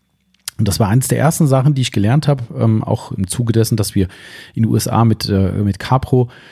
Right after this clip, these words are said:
ziemlich viel machen und dort auch immer wieder mal in diese Coachings reingeguckt haben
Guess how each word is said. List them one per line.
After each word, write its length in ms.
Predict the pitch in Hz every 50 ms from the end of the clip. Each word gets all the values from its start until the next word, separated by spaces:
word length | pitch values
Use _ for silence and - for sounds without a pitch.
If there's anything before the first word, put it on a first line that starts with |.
| - - - _
ziemlich 260 | - 127 120 113 -
viel 160 | - 123 110
machen 300 | 113 113 113 110 120 110
und 100 | 98 90
dort 220 | 104 101 - -
auch 260 | - 117 120 - - -
immer 300 | 131 131 117 113 101 104
wieder 160 | 110 117 110
mal 140 | 107 107 104
in 40 | 98
diese 160 | 98 98 104
Coachings 460 | - - 123 131 - - 120 - -
reingeguckt 520 | 110 107 110 110 110 - - 110 104 - 113
haben 160 | 107 107